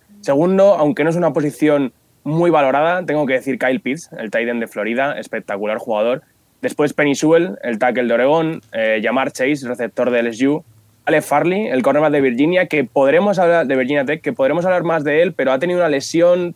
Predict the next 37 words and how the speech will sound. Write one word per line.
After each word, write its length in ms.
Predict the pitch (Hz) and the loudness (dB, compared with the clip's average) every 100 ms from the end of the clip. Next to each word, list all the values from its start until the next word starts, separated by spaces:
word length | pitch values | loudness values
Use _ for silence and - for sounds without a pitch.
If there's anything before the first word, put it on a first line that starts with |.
| _ | _
y 420 | 123 120 123 123 | -4 0 0 0
a 40 | 123 | 0
lo 80 | 127 | 0
mejor 380 | 127 - 175 | -2 2 2
empieza 300 | 175 160 160 | 4 0 -2
a 40 | 143 | 0
caer, 360 | 139 151 170 | 2 2 2
no 140 | 147 156 | 2 0
lo 100 | 160 | 0
sabemos, 360 | 135 147 185 | 0 -2 -2
hay 80 | 170 | -2
muchas 300 | 143 156 147 | -2 0 -2
dudas 220 | 135 147 | 0 -2
con 180 | 147 131 | -2 -4
eso, 220 | 139 175 | -2 -2
pero 140 | 147 123 | -2 -2
yo 100 | 131 | 0
no 60 | |
le 60 | 143 | 2
voy 100 | 131 | 2
a 60 | 123 | 2
sacar 220 | 120 123 | 0 0
de 60 | |
mi 100 | 117 | 0
top 140 | 117 120 | -2 -4
cinco 300 | 123 123 117 | -4 -4 -2
por 120 | 113 | -2
ahora, 260 | 107 127 160 | 0 0 -2
porque 220 | 127 117 | -2 -2
talento 280 | 113 117 117 | -4 -4 -4
tiene 160 | 113 | -4
mucho. 400 | 110 127 160 190 _ _ _ _ _ - | -6 -6 -6 -6 _ _ _ _ _ -6
El 120 | 135 | -2
sexto 240 | 175 170 | -2 0
es 80 | 170 | 2
Justin 260 | 160 156 143 | 0 0 0
Fields, 320 | 190 226 | 0 -2